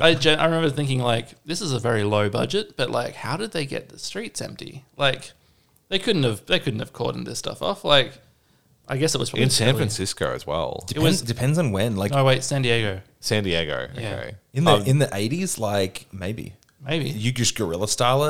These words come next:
Speaker 3: it. I've,
Speaker 2: Well, if
Speaker 3: I'm
Speaker 2: it,
Speaker 3: never
Speaker 2: if,
Speaker 3: gonna
Speaker 2: if
Speaker 3: say
Speaker 2: this
Speaker 3: this in, like, a legal sense, so, like, this is completely made up and not a true story in any way.
Speaker 1: <laughs>
Speaker 3: Certainly, I have seen people, even now,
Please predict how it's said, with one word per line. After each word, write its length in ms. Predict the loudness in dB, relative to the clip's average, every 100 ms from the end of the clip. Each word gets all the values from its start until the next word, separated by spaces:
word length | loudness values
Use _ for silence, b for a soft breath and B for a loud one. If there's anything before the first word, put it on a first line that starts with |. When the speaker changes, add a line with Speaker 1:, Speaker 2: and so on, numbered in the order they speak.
| -2
Speaker 3:
it. 120 | -6 b _ _ _ -4
I've, 300 | 0 0 -2
Speaker 2:
Well, 240 | 2 8 8
if 140 | 8
Speaker 3:
I'm 60 | 8
Speaker 2:
it, 20 |
Speaker 3:
never 160 | 8 8
Speaker 2:
if, 60 |
Speaker 3:
gonna 120 | 8 6
Speaker 2:
if 100 | 8
Speaker 3:
say 100 | 6
Speaker 2:
this 100 | 6
Speaker 3:
this 260 | 6 4 2
in, 220 | -2 0
like, 180 | 0 0
a 40 |
legal 400 | -2 -2 -2 -2
sense, 320 | 0 -2 -2 -2
so, 180 | -2
like, 180 | -2 -4
this 160 | -4 -4
is 180 | -4 -4
completely 460 | -4 0 2 2
made 220 | 2 4
up 160 | 4 2
and 240 | -4 -4
not 140 | -6 -6
a 20 |
true 160 | -6 -4
story 180 | -2
in 80 | 0
any 140 | 2 2
way. 200 | 2 0
Speaker 1:
<laughs> 580 | -8 -14 -16 -20 -20 _
Speaker 3:
Certainly, 640 | 0 4 6 4 0 0
I 160 | 0 0
have 160 | 0 0
seen 480 | 0 2 0 -2
people, 540 | -2 -6 -4 -4 -4 b b _
even 280 | -4 0 4
now, 420 | 4 2 -4 -8